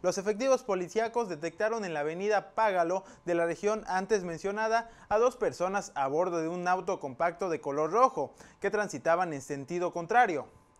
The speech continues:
Los sospechosos, al observar la patrulla, intentaron escapar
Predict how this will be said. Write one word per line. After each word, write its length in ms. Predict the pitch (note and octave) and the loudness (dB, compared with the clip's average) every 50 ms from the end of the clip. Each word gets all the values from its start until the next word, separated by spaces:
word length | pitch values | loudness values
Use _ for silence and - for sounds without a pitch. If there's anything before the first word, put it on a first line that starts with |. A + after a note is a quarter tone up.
| _ - - - - _ - _ _ _ | _ -20 -20 -20 -20 _ -20 _ _ _
Los 160 | G#3+ A3+ A3 | 2 2 2
sospechosos, 720 | A#3+ A3+ A3+ A#3 A3 A3 - C4 C#4 C#4 C#4 C4+ B3+ - | 2 0 2 2 2 4 6 4 4 4 4 0 -2 0
al 180 | - G3 F#3+ F#3+ | 0 0 2 2
observar 460 | G3 F#3+ - A3+ A3 A3+ B3 C#4 C#4 | 0 0 0 0 2 4 2 2 2
la 160 | C4+ A#3+ - | 2 0 0
patrulla, 520 | C3+ B2 - - F#3+ G3+ G#3 G#3+ G#3+ G3 E3+ | 0 -2 -2 0 0 2 4 2 2 0 -2
intentaron 560 | E3+ D#3 C3+ D#3 D#3 D3 F3+ F#3 G#3 G#3 F3+ | -6 -4 -4 -4 -2 0 0 0 0 0 -2
escapar 540 | D3 B2+ - - D#3 D3+ - G#3 G#3+ A3 | -4 -6 -4 -6 -6 0 4 4 4 4